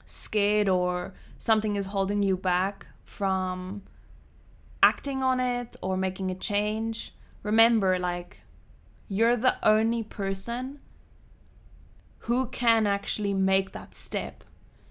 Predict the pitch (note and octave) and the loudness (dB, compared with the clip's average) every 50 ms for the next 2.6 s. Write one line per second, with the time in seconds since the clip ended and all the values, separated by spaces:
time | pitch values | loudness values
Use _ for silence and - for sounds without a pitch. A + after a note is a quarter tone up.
0 | - - - - - - G#3 A3 G3+ - A#3+ A3+ F#3+ G#3 G3+ G#3 G#3+ G#3+ - A3+ | -20 -20 -20 -20 -10 -4 -2 -2 -2 0 -2 -2 2 4 4 4 4 2 0 -2
1 | G#3 G3 F#3 F#3+ G3+ G#3+ G#3 - A3+ G#3 G3+ F#3+ G3 - - - G3+ G3+ G3+ G3 | -2 0 2 2 2 2 0 0 -2 -2 -2 -2 -4 -6 -4 -2 0 0 0 -2
2 | G3 - A3 G3+ F#3+ - - - - - - | -4 -4 -6 -6 -6 -6 -10 -10 -8 -12 -12